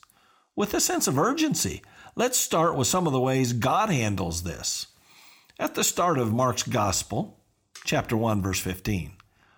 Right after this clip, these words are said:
Mark summarizes Jesus' overarching message as this, quote, "The time is fulfilled and the kingdom of God is at hand.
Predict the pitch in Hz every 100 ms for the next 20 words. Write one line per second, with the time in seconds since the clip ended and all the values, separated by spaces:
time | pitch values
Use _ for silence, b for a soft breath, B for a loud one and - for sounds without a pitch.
0 | b 98 113 196 240 - - 196 185 123
1 | 107 107 120 160 160 120 156 233 175 120
2 | 165 - - 170 196 233 240 220 - 160
3 | 165 160 180 180 165 165 160 135 139 131
4 | - 156 156 156 139 123 160 156 104 -
5 | - B B B 196 165 135 135 - B
6 | B B 127 117 - 208 247 226 - 190
7 | - 147 147 139 117 110 - - 214 254
8 | 233 233 190 190 180 175 147 123 135 120
9 | 143 120 104 107